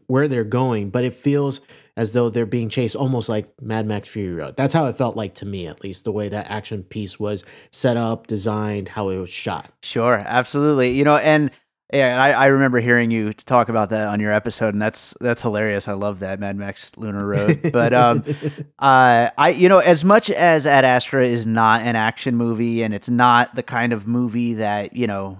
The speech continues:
Speaker 2: gets sequels or spin-offs or anything like that, I would love to know more about the world of space pirates on the moon in, <laughs> in this,
Speaker 1: Yeah.
Speaker 2: you know? It's so interesting.
Speaker 1: That would be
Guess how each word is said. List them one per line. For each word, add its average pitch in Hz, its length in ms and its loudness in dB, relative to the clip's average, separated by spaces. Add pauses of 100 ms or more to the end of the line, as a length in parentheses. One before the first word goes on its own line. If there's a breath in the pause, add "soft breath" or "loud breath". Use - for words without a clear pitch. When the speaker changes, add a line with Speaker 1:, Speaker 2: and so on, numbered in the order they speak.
(140)
Speaker 2:
gets 113 240 -8
sequels 123 680 -4
or 92 100 -8
spin-offs 135 760 -2
or 127 40 -2
anything 123 240 -2
like 127 160 -4
that, 131 260 0
I 143 140 2
would 165 180 2
love 127 460 -2
to 123 80 -2
know 120 180 2
more 113 320 0
about 104 300 -4
the 127 80 -2
world 113 560 -2 (100)
of 98 540 -8 (500 soft breath)
space - 360 -4
pirates 95 500 -6
on 101 220 -8
the 95 40 -8
moon 92 420 -10 (120)
in, 107 260 -8 (100)
<laughs> - 100 -4
in 147 160 2
this, 123 180 0 (100)
Speaker 1:
Yeah. 208 220 0
Speaker 2:
you 117 80 -2
know? 113 220 0
It's 131 180 -2
so 180 260 4
interesting. 156 520 -2
Speaker 1:
That 165 80 -4
would 170 160 -2
be 120 180 -4